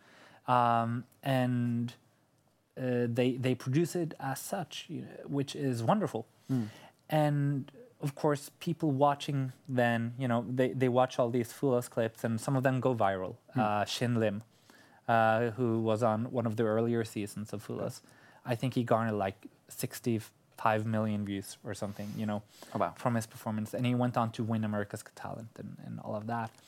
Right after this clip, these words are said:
Speaker 1: which is just amazing. And, uh, people, like, as a magician watching that, it was still impressive,
Speaker 2: Hmm.
Speaker 1: but it felt like, yeah, that's,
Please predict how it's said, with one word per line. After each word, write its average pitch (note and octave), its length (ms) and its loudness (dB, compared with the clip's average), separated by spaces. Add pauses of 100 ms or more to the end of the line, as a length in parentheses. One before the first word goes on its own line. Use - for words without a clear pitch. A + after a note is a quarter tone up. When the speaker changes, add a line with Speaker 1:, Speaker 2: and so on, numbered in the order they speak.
(400)
Speaker 1:
which - 220 0
is D#3 540 4
just - 240 0
amazing. C#3 420 0 (500)
And, C#3 540 2 (460)
uh, A#2 320 4 (100)
people, D#3+ 640 2 (720)
like, D#3+ 220 6 (580)
as E3 140 6
a E3 40 2
magician D3 540 2 (100)
watching A2+ 360 2
that, A2+ 240 6 (420)
it D3 280 2
was D3+ 100 2
still G3 200 2
impressive, B2 600 0 (260)
Speaker 2:
Hmm. A2 140 -4 (200)
Speaker 1:
but D3+ 200 6
it D3 140 -4
felt - 760 2 (140)
like, C3+ 420 2 (140)
yeah, F3 260 4 (120)
that's, - 600 0